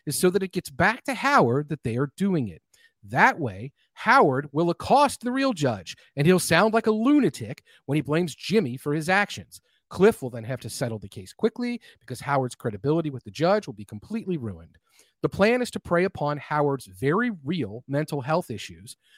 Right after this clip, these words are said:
to make everyone in his life doubt his sanity. I don't think Jimmy and Kim have fully thought through the potential repercussions of their actions. They're only looking at it as a career setback. But what happens when you ruin a depressed person's career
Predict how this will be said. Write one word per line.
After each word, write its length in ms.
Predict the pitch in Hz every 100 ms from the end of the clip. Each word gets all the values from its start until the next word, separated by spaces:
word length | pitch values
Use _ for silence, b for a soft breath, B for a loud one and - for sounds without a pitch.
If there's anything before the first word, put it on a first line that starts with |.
| b
to 80 | -
make 200 | 180 170 185
everyone 480 | 220 247 233 226
in 60 | 208
his 200 | 180 170
life 400 | 139 190 143 135 - 113
doubt 320 | 156 180 156
his 180 | - 143
sanity. 460 | - 190 208 113 80 _ b b b -
I 100 | 214
don't 180 | 254 247
think 180 | 185
Jimmy 300 | 131 165 196
and 120 | 139 -
Kim 180 | 185 147
have 140 | 139
fully 460 | - - 240 202 139
thought 340 | _ 180 175 -
through 500 | - 147 214 120 147 - _ -
the 80 | 139
potential 380 | - 185 165
repercussions 760 | 135 156 131 - 269 - 123 120
of 100 | 110
their 160 | 123 147
actions. 500 | 233 226 - - - b b -
They're 160 | -
only 240 | 190 196 180
looking 360 | 165 220 160
at 120 | 131
it 100 | 123 -
as 100 | 135
a 40 |
career 440 | 139 170 160 190 170
setback. 640 | - 220 - 95 - _ _ b b -
But 140 | 135
what 180 | 151 220
happens 640 | 190 214 214 95 123 - _
when 120 | 135
you 160 | 151 123
ruin 360 | 127 202 190 143
a 40 |
depressed 480 | 135 135 - 233 -
person's 360 | - 226 208 175
career 520 | - 160 262 110 131